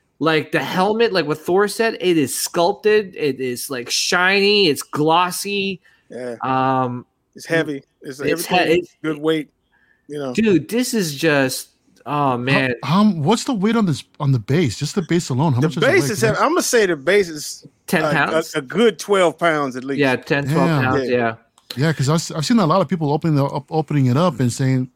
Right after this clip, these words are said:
Speaker 3: mentioning how, how heavy the base really is. I'm
Speaker 2: Yeah.
Speaker 3: like, "Really?" For,
Speaker 2: I was
Speaker 3: for
Speaker 2: surprised.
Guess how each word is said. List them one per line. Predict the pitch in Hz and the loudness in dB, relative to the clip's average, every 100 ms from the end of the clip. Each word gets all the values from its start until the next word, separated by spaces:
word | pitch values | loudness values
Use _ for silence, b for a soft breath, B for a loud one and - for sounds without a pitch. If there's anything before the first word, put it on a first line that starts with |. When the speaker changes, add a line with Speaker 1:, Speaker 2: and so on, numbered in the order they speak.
| - | -2
Speaker 3:
mentioning | 131 190 - 131 123 | 0 2 2 2 2
how, | 127 123 120 120 | 2 0 0 -2
how | 123 127 | -2 0
heavy | 123 160 | 2 2
the | 143 107 | 0 -4
base | 117 156 151 | -4 -4 -2
really | 127 123 107 | -4 -4 -2
is. | 147 139 143 | -2 0 0
I'm | 143 | 0
Speaker 2:
Yeah. | |
Speaker 3:
like, | 117 104 | -2 -4
"Really?" | 104 151 208 214 | -4 -2 0 -2
For, | - 143 | -2 -2
Speaker 2:
I | |
was | 147 - | -2 -4
Speaker 3:
for | 131 | -2
Speaker 2:
surprised. | 143 147 127 - | 0 0 -2 -6